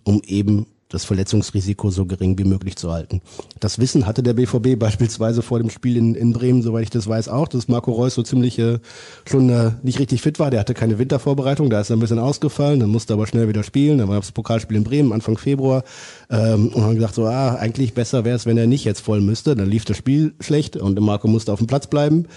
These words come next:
und, äh, verletzt sich dann kurz vor Schluss. Und das hätte man eigentlich besser wissen können oder sich nachher Ärger darüber ärgern müssen, dass man es eigentlich besser gewusst hätte.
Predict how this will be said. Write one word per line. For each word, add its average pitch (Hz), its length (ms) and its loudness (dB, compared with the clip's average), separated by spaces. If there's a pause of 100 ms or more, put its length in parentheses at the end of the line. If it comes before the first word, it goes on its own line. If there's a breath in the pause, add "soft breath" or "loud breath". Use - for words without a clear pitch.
(340 loud breath)
und, 110 300 2
äh, 113 200 4 (260)
verletzt 110 320 -2
sich 98 100 -2
dann 95 160 0
kurz 107 200 -2
vor 104 120 -2
Schluss. 110 320 -2
Und 90 180 -4
das 95 120 -6
hätte 101 180 -2
man 92 140 0
eigentlich 117 400 -4 (480)
besser 107 340 0
wissen 151 300 2 (200)
können 185 400 2
oder 101 260 0 (120)
sich 110 240 -8
nachher 107 260 0
Ärger 107 200 2
darüber 110 240 2
ärgern 107 180 2
müssen, 120 160 0
dass 107 100 0
man 104 80 2
es - 140 -6
eigentlich 110 240 -2
besser 107 240 -2
gewusst 101 260 -4
hätte. 139 240 -2